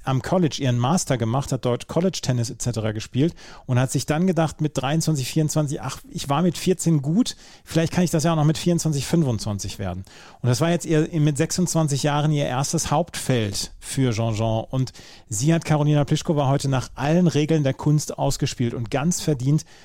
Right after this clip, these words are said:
mit sechs zu zwei und sechs zu zwei gewonnen. Wobei ich zugeben muss, Philipp, ich war ein bisschen erschrocken ob der Leistung von Pliskova.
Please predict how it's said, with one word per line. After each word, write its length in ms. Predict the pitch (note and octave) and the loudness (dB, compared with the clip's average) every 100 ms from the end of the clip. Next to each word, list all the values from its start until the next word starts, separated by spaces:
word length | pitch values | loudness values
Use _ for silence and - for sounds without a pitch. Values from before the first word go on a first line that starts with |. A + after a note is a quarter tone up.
| - | -8
mit 160 | B2+ A#2 | -4 0
sechs 240 | C#3 - | -2 -2
zu 120 | - C#3+ | -4 -2
zwei 260 | C#3+ C3 | 0 0
und 80 | C3 | 0
sechs 240 | B2+ - - | -2 -4 -6
zu 100 | C3 | -4
zwei 260 | - B2 | -2 0
gewonnen. 480 | A#2+ A2+ A#2 G#2+ G#2 | 0 0 0 -2 -2
Wobei 360 | A#2+ G#2 C3 G3+ | -2 0 0 0
ich 340 | F3+ - - - _ _ _ - - - | 0 -4 -6 -14 _ _ _ -18 -14 -6
zugeben 400 | - E3+ E3+ D#3+ | -4 0 2 2
muss, 280 | E3 - | 0 0
Philipp, 320 | - E3 D#3 - - - - | -2 -2 -2 -6 -20 -20 -16
ich 120 | - | -6
war 80 | A#2+ | 0
ein 100 | E3 | 0
bisschen 180 | D#3 D#3+ | 2 2
erschrocken 460 | C#3 - D#3 - D#3 | 0 0 -2 -2 -4
ob 160 | C3+ | -4
der 120 | C#3 | -2
Leistung 320 | C3+ C3+ C3 A#2+ | 0 -2 -4 -4
von 140 | B2 | -2
Pliskova. 440 | B2 - G#2+ G2 | -4 -4 -4 -6